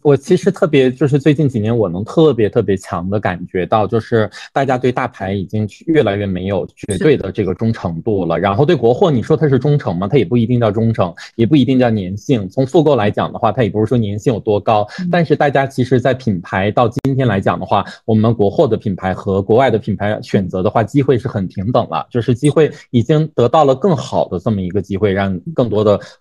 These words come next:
Speaker 1: 呃，中国的消费者，或者叫 Z 世代吧，我觉得这些年轻人来讲的话，他们很愿意选择一些有意思的国货产品送给他的朋友或分享给他的朋友。嗯。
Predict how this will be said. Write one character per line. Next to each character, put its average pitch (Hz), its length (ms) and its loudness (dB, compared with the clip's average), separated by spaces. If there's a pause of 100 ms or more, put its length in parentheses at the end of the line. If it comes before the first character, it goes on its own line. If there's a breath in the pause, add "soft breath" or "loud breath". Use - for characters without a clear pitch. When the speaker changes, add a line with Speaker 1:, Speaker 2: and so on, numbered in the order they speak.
(180)
Speaker 1:
呃， 110 120 2
中 151 200 2
国 113 100 4
的 92 40 0
消 113 140 0
费 - 80 -6
者， - 120 0
或 135 140 2
者 - 20 2
叫 123 140 2
Z 151 120 2
世 151 140 2
代 143 200 2
吧， 85 160 0
我 85 80 -4
觉 110 120 2
得 113 80 0
这 131 100 2
些 127 60 4
年 110 180 2
轻 131 140 2
人 117 100 4
来 104 140 0
讲 87 180 0
的 90 60 -10
话， 107 120 0
他 117 100 2
们 127 160 4 (180 loud breath)
很 113 160 0
愿 226 180 4
意 160 60 4
选 95 220 0
择 95 140 0
一 98 60 0
些 - 240 -4
有 92 80 2
意 101 100 -2
思 98 180 -4
的 95 60 0
国 90 160 -4
货 110 140 0
产 90 200 -4
品 98 180 -2
送 113 160 -2
给 92 100 0
他 90 140 -4
的 95 60 0
朋 87 260 -8
友 95 80 -4
或 107 100 -2
分 98 180 -4
享 95 160 -6
给 95 80 -4
他 92 140 -8
的 87 80 -4
朋 85 240 -12 (160)
友。 85 260 -8
嗯。 85 160 -6